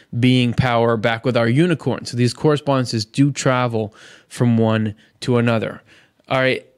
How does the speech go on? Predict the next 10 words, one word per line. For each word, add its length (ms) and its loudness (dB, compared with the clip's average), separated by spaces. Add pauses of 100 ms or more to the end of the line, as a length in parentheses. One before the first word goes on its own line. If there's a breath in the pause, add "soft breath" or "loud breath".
(140)
You 160 0
also 340 0
happen 360 -2
to 80 0
have 420 -4
these 240 -2
crowns. 880 -4
You 80 0
have 80 0
these 260 0